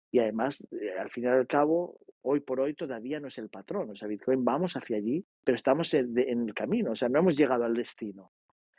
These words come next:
O sea, que el destino es una cosa y el camino es otra, y hay que, y para cada...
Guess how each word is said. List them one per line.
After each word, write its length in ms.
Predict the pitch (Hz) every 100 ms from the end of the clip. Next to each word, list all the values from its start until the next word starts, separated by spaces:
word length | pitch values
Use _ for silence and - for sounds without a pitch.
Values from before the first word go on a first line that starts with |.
| _ -
O 40 |
sea, 100 | 127
que 240 | 113 107
el 100 | 98
destino 460 | 120 123 - 165 170
es 80 | 156
una 180 | 156 151
cosa 380 | 175 175 196
y 80 | 190
el 120 | 139
camino 320 | 123 123 135 123
es 120 | -
otra, 320 | 98 - 90
y 40 |
hay 80 | 107
que, 180 | - 131
y 140 | 127
para 200 | 110 113
cada... 400 | - 113 107 104